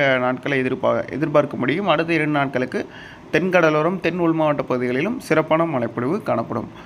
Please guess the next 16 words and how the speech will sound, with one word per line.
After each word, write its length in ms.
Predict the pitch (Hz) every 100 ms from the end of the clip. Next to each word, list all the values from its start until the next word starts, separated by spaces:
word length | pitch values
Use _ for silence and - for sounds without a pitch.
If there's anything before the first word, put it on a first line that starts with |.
| - - - -
இப்போ 180 | - 139
இந்த 160 | 160 156
புயல் 400 | 143 180 247 339
சின்னம் 320 | - 208 196 185
ஏதேனும் 320 | 170 175 170
வாய்ப்புகள் 440 | 147 160 165 143
இருக்கிறதா, 400 | 135 139 127 131 131 -
தமிழகத்திற்கு 580 | 131 151 156 156 147 131
அடுத்து 240 | 135 143
ஏதேனும் 220 | 143 151
புயல்கள் 380 | 151 151 151 143
வாய்ப்பு 220 | 127 127 127
இருக்கிறதா 320 | 120 120 127
அப்படின்றத 440 | 127 131 127 131 127
நம்ம 180 | 123 113
பார்த்தோம்னா, 440 | 113 - 123 143